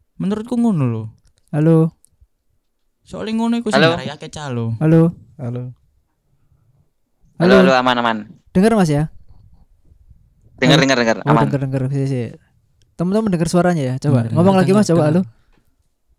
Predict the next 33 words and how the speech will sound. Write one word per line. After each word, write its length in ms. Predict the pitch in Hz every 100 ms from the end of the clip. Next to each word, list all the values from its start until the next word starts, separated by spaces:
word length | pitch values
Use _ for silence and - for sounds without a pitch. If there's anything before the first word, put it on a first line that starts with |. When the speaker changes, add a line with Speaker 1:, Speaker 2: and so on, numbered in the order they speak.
| _ _ _ -
Speaker 2:
Halo. 200 | 143 143 170 -
Speaker 3:
Halo, 160 | 117 139
cek. 240 | 147 156 -
Speaker 2:
Ya, 420 | _ _ _ - 131
Speaker 3:
Aman. 120 | 135
Speaker 1:
Ah, 240 | 131 120 120
dengar 80 | 127
Speaker 2:
aman 120 | 151 147
ya? 40 | 127
Speaker 1:
ya? 60 | - -
Aman. 220 | 147 156
Speaker 2:
Oke. 140 | 113 135 139 - - - _ _ _ _ _ -
Ya, 180 | 147 151
Mas, 240 | 147 143
ini 240 | 190 220 208 - - _ _ -
teman-teman 400 | 175 180 185 180
dari 160 | 156
Bonek 240 | 147 151 151
Klaten 240 | 156 165
ya, 100 | 147 139
Mas, 80 |
ya? 240 | 135 123 143 _ _ _ _ _ _ _ _ _ _ - - _ _
Speaker 3:
Mm-mm. 480 | 131 143 165 135 -
Speaker 2:
Ya, 400 | 135 131 123 127
ini 160 | 143 190
Speaker 3:
Ada 160 | 127
perwakilan 480 | 117 139 135 135 135
dua 240 | 123 123
orang 40 | 135 _ _ - 120 - - -
kita. 320 | 110 113 107 _ -
Speaker 2:
Oke, 400 | 131 131 - 123
ini 240 | 143 165 165
teman-teman 720 | 165 160 165 170 170 160